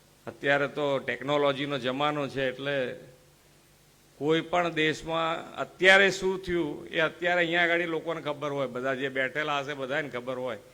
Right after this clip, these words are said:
કે ભાઈ અત્યારે અમેરિકામાં આવું કંઈક થયું. એટલે આ ટેકનોલોજીનો જમાનો,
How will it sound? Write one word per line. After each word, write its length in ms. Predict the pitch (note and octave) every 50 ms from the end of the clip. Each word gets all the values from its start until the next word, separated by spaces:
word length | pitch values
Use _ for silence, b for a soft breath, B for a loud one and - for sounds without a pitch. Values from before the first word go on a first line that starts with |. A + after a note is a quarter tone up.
| B B B B _ -
કે 60 | B2
ભાઈ 100 | C3 C#3
અત્યારે 400 | C3 - - - D#3 D#3 D#3 D3+
અમેરિકામાં 560 | C#3+ C#3 C#3+ D3 C#3+ C#3+ D3 C#3+ C#3 C3+ B2+
આવું 200 | A#2 A#2+ C3 B2+
કંઈક 260 | C3+ A#2+ A#2 - -
થયું. 220 | - B2+ B2 G2+ - - - - - - - _ _ _ _ _ _ - - _ _ _ _ _ _ _ - _ -
એટલે 200 | - A2+ C3+ C#3+
આ 100 | D3 C#3+
ટેકનોલોજીનો 920 | C#3+ C#3 - B2+ A#2 - A2+ B2 C#3+ D#3 D#3+ D#3 D#3 C#3+ C#3+ D#3 D3+ D#3
જમાનો, 720 | C#3+ A#2+ B2 A#2 C#3 D3+ D#3 D#3 D#3+ D#3+ D#3+ D#3+ D#3+ -